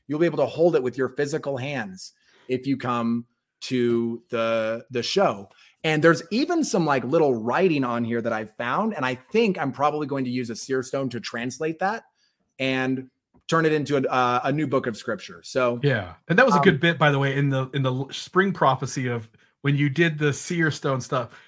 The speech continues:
Speaker 1: Yeah.
Speaker 2: And, uh, it, that, phenomenal, by the way, the way you tied that, uh, to Mormonism and then, and played some jokes off of it.
Speaker 1: And what
Speaker 2: Just
Speaker 1: I'm, what I'm
Speaker 2: great
Speaker 1: trying to
Speaker 2: stuff.
Speaker 1: do here, 'cause this actually kind of speaks to the, the, the way that I view comedy, right? 'Cause I'm, I'm,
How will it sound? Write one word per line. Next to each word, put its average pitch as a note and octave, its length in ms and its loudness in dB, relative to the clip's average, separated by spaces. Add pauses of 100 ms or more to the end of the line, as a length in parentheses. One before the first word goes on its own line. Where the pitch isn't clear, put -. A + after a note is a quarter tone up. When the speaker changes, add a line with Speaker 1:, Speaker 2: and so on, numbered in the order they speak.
(180)
Speaker 1:
Yeah. C3 160 2
Speaker 2:
And, C3 260 0
uh, B2+ 300 -2
it, D3+ 200 -12
that, E3+ 260 -8
phenomenal, D#3 520 2
by B2+ 160 -2
the B2+ 80 -4
way, A#2+ 260 -4
the B2 140 -8
way C3+ 100 -4
you B2+ 140 -8
tied A#2+ 280 -6
that, A#2+ 320 -8
uh, A#2 160 -4
to A2+ 160 -12
Mormonism A2+ 440 -2
and A2 100 -4
then, G#2+ 280 -8
and G#2+ 140 -20 (240)
played A#2 200 -8
some A2 100 -12
jokes A2 300 -10
off G#2 120 -8
of - 60 -2
it. E3+ 40 2
Speaker 1:
And F3+ 100 2
what A#3+ 80 6
Speaker 2:
Just C#4 120 4
Speaker 1:
I'm, A3+ 200 -4 (100)
what F#3 120 6
I'm A#3 80 6
Speaker 2:
great G3 60 -2
Speaker 1:
trying D4+ 180 0
to B3+ 80 0
Speaker 2:
stuff. E3 60 -4
Speaker 1:
do G#3+ 100 2
here, G3 100 6
'cause F3+ 160 -4
this C#4 140 -4
actually A3+ 260 0
kind F3+ 140 0
of D3+ 80 -4
speaks - 420 -6
to C3+ 480 0
the, B2+ 340 -2
the, B2 380 -2 (200)
the D3 220 2
way D#3 300 4
that D#3+ 140 4
I C3+ 120 2
view B2+ 240 -2
comedy, G#2+ 540 -14 (140)
right? B2+ 220 -6
'Cause C3+ 180 -6
I'm, G#3 360 0
I'm, A3 380 0